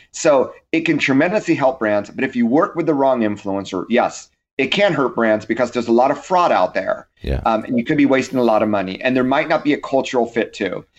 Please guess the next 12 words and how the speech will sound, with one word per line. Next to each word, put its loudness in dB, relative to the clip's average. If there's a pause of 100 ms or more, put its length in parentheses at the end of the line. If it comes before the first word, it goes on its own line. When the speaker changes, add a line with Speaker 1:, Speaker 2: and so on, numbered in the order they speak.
(160)
Speaker 1:
So 0
I 2
don't 2
think -4
the 0
danger 0
in -4
terms -2
of, 0
like, 0
brand 2
reputation, -2